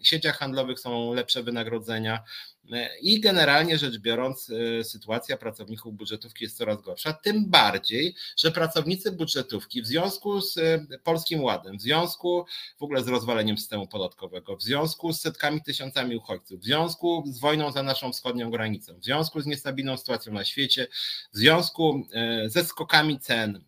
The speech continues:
ze zmianami cen energii, pracownicy sfery budżetowej mają bardzo, bardzo dużo obowiązków, mają obowiązków coraz więcej. W związku z tym uważam, że powinni mieć, e, naprawdę godne podwyżki. Tutaj chciałem odpowiedzieć na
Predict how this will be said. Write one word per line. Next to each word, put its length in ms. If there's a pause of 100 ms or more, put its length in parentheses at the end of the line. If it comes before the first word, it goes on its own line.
ze 140
zmianami 420
cen 180
energii, 440
pracownicy 920
sfery 360
budżetowej 600
mają 300
bardzo, 500
bardzo 420
dużo 440
obowiązków, 640
mają 180
obowiązków 600
coraz 540
więcej. 600 (640)
W 100
związku 520
z 160
tym 400 (240)
uważam, 600
że 120
powinni 400
mieć, 400
e, 80 (340)
naprawdę 580
godne 320
podwyżki. 600
Tutaj 220
chciałem 240
odpowiedzieć 460
na 220